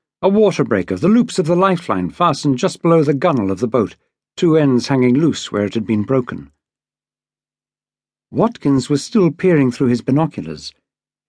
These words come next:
He said, controlling his excitement with difficulty in front of the older men, "There's something else in the boat, sticking out from that shelter forward, something dark."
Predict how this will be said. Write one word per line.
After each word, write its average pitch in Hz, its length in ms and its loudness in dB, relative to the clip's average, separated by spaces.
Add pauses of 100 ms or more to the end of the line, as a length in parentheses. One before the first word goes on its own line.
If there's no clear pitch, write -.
(120)
He 180 80 0
said, 240 400 0 (120)
controlling 147 520 2
his 131 160 0
excitement 143 580 -2
with 117 220 -4
difficulty 123 400 0
in 98 100 -2
front 120 220 -2
of 107 80 -10
the 123 100 2
older 123 240 4
men, 143 320 2 (960)
"There's 214 200 2
something 240 460 0
else 240 280 2
in 160 80 0
the 151 160 0
boat, 117 180 -2 (560)
sticking 254 400 0
out 214 180 2
from 214 140 2
that 208 180 0
shelter 226 320 0
forward, 170 460 0 (260)
something 208 300 0
dark." 208 520 0